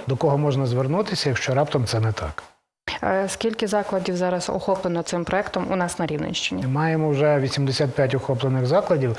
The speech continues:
Speaker 1: е, проте це тільки п'ятдесят три, е, територіальні громади, а у нас їх шістдесят чотири. Е, це значить, що ми цей процес робили еволюційним. Е, тут не було ніякого там примусу ні до кого, це, власне, їхній вибір,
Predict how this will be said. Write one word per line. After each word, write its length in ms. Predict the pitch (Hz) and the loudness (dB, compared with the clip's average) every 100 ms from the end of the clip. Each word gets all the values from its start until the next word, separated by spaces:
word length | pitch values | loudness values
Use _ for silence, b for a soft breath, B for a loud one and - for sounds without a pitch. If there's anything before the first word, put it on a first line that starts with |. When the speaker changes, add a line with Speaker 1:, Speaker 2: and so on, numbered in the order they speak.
| B B B - | B B B -2
Speaker 1:
е, 160 | 135 127 | 0 2
проте 300 | 127 127 156 | 0 2 2
це 160 | 180 156 | 2 0
тільки 340 | 156 156 160 127 - | 0 0 0 -2 -2
п'ятдесят 520 | 139 127 127 - 147 143 - | 0 2 0 2 0 0 -4
три, 460 | 127 131 139 143 - | 0 2 2 0 0
е, 460 | 135 120 120 117 117 | 0 2 2 2 2
територіальні 460 | 131 123 139 143 | 0 2 2 2
громади, 500 | 127 131 123 101 98 104 | 2 2 2 2 2 2
а 60 | |
у 40 | 110 | 2
нас 240 | 139 147 | 0 0
їх 120 | 165 | 0
шістдесят 540 | - 123 120 123 139 120 | 0 0 0 0 0 -2
чотири. 440 | 135 101 85 85 B B B B - | -2 -2 -2 -4 B B B B -2
Е, 140 | 120 | -2
це 240 | 113 143 156 | 0 2 2
значить, 400 | 143 156 156 151 | 2 0 0 0
що 200 | - 139 | 2 2
ми 320 | 135 139 156 | 2 2 0
цей 280 | 156 147 143 | 0 0 0
процес 580 | 139 131 143 139 143 143 | 0 0 2 2 2 0
робили 420 | 127 127 143 143 | 0 2 4 4
еволюційним. 760 | 139 135 127 131 110 113 147 180 B B _ _ - | 4 0 0 0 0 0 -2 -4 B B _ _ 0
Е, 400 | 113 117 117 120 | 2 2 2 2
тут 200 | 113 139 | 0 0
не 60 | 135 | 0
було 220 | 123 131 | 2 2
ніякого 720 | 127 127 123 120 117 110 110 | 2 2 2 2 2 4 2
там 300 | 107 113 110 | 2 2 2
примусу 460 | 107 143 170 185 - | 2 2 2 0 0
ні 200 | 196 196 | 0 2
до 140 | 175 | 2
кого, 680 | 175 185 175 151 156 156 139 | 2 4 4 6 4 4 2
це, 180 | 131 139 | 0 0
власне, 400 | 135 139 135 135 | 2 2 2 2
їхній 260 | 135 - 127 | 0 0 2
вибір, 400 | 123 165 208 | 2 2 2